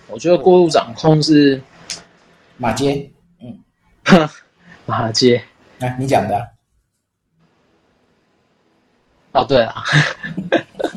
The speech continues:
Speaker 2: 对啊，
Speaker 1: 真的。
Speaker 2: 过度，过度掌控的人有时候，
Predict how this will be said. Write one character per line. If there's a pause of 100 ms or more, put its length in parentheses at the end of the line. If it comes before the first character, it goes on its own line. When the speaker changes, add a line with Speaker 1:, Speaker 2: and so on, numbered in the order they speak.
(1900)
Speaker 2:
对
啊，
Speaker 1:
真
的。
Speaker 2:
过
度，
过
度
掌
控
的
人
有
时
候，